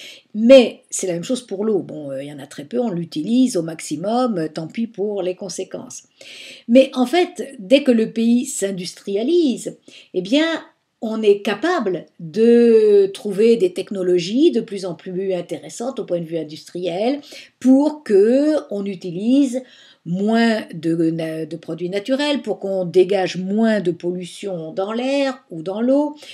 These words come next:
Et quand on arrive aux sociétés post-industrielles, eh bien,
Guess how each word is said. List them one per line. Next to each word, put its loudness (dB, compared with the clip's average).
Et 4
quand 2
on 2
arrive 0
aux -10
sociétés -4
post-industrielles, -6
eh 0
bien, 4